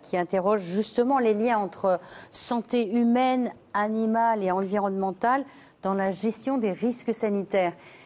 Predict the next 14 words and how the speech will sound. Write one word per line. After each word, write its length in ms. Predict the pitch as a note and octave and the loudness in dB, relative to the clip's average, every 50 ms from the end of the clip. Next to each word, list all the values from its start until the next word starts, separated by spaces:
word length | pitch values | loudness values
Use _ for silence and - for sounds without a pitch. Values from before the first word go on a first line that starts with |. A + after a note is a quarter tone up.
| - - - _ - | -20 -20 -20 _ -6
Euh, 200 | F#3 F3+ F3+ F#3 F3+ - - | -4 -2 -2 -2 -4 -4 0
qu'est-ce 380 | - E4 F4 E4 - - - | 2 2 2 2 -2 -8 -12
qu'il 540 | - - - - B3 B3 A#3+ A3+ A3 G#3 F3+ | -14 -12 -6 -2 0 0 0 0 0 -2 -4
faudrait 440 | - - A#3 A3+ G#3 G#3 G#3 A#3 G#3+ | -4 -2 -2 -2 0 0 0 0 0
faire 500 | G#3+ - - - C#4+ C#4+ D4 C#4+ B3+ G#3+ | -2 -6 -2 0 2 2 2 2 2 0
en 120 | G3+ G3 | -2 -2
France ? 720 | F#3+ - - - - - A3 A3+ A#3+ B3+ C4+ C4 - - - | -2 -6 -12 -10 -4 -2 0 0 0 -2 -4 -6 -8 -6 -4
Qu'est-ce 240 | - A3 G#3+ - | -4 -4 -4 -8
qui 180 | - - G#3 G3 | -10 -6 -4 -2
manque 480 | F#3 F#3+ G3 G#3+ C4 D#4+ E4+ D#4 - C4 | 0 2 2 2 2 2 0 0 0 0
à 60 | G#3 | 0
la 100 | F#3+ F3 | 0 -2
France 540 | - - - - F#3 G3 A3+ B3+ - - - - - - - - - - _ - | -4 -6 -6 -4 -2 -2 -2 -2 -4 -8 -14 -20 -20 -20 -20 -20 -20 -20 _ -12
pour 220 | - G3+ - - | -10 -10 -8 -10